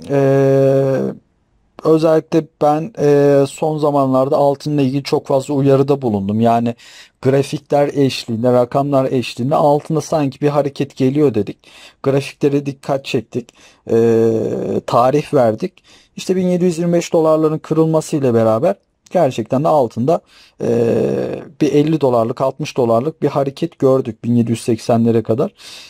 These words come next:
Şimdi benim Twitter tarafında geçmişte paylaştığım birkaç grafik vardı. Hemen onları bulmak istiyorum.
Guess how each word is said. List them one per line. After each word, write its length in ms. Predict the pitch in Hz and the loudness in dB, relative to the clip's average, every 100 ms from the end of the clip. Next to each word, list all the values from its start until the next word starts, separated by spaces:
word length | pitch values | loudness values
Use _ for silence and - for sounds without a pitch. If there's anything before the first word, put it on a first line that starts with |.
| _ | _
Şimdi 480 | - 170 170 180 175 - | -4 0 2 2 0 -4
benim 300 | 151 160 165 | -2 0 0
Twitter 380 | - 170 170 | -2 -2 -2
tarafında 580 | 165 160 151 160 156 156 | -2 0 0 -2 0 0
geçmişte 540 | 151 - 156 156 - 156 | 0 -4 -4 -4 -2 -2
paylaştığım 580 | 151 147 139 - 143 | 0 0 0 -2 -6
birkaç 360 | 143 - 143 - | -4 -2 -2 -2
grafik 540 | - 135 135 - - | 0 0 0 -4 -2
vardı. 440 | 143 110 107 113 185 _ - - _ _ | 0 2 0 -2 -4 _ -20 -20 _ _
Hemen 220 | - 160 | -2 0
onları 340 | 156 151 147 139 | 2 2 2 2
bulmak 360 | 139 139 135 | 2 0 0
istiyorum. 520 | - - - 123 123 | -4 -10 -4 -2 -2